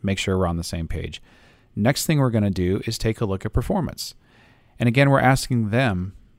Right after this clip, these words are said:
to start both of these conversations. What do you understand the expectations to be? How do you think you're doing with regard to those expectations?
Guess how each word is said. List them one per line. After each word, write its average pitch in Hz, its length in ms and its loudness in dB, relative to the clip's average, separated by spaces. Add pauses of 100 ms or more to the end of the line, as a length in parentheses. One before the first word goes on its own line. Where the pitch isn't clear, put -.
(160)
to 110 120 -4
start 110 340 2
both 98 220 -2
of 92 60 -6
these 90 120 -4
conversations. 90 680 -6
What 107 120 0
do 113 60 2
you 117 80 4
understand 107 380 0
the 95 60 0
expectations 143 680 -2
to - 80 -8
be? 139 240 -2 (360)
How 135 120 0
do 127 80 4
you 113 60 2
think 113 200 0
you're 101 100 2
doing 92 440 0 (460)
with 107 180 0
regard 95 400 0
to - 80 -12
those 73 180 -6
expectations? 78 760 -8